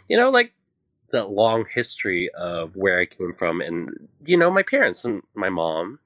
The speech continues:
you know, my brothers and sisters. Actually, you know what?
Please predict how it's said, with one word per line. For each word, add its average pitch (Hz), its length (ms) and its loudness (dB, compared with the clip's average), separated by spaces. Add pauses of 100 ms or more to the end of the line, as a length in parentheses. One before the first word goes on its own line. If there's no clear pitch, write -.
you 185 60 -6
know, 196 300 -2
my 131 200 -8 (220)
brothers 98 300 -4
and 110 100 -4
sisters. - 560 -8 (1300)
Actually, 220 260 0
you 180 100 2
know 170 120 4
what? 220 240 2